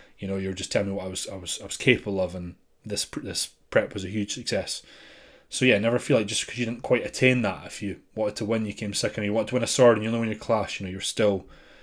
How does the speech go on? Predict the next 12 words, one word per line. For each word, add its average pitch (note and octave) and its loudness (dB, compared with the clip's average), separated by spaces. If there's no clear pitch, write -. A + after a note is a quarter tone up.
hugely A2+ 0
successful. G#2 -4
And, F2+ -10
um, F#2 -8
prep A2 6
itself, G#2 0
or G#2+ -8
bodybuilding A2+ 4
itself, G#2+ 4
is G2 -2
based G#2 0
on G#2 -4